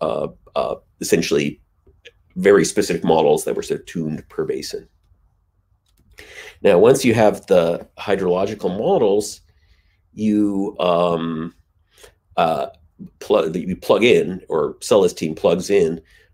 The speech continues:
uh, to this public alerting system. So, uh, inside of Search and Maps, and in fact,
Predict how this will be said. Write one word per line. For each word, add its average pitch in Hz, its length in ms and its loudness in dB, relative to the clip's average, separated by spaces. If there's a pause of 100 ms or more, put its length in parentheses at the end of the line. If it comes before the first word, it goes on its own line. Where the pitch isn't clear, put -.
(100)
uh, 80 200 0
to - 180 -18
this 82 140 -6
public 85 320 0
alerting 82 320 0
system. - 320 -16
So, 78 580 -6
uh, 57 160 -8
inside 85 420 0
of 82 80 -2
Search 117 360 2
and 85 180 0
Maps, 82 360 -4
and 82 140 -2
in 80 220 -4
fact, - 340 -8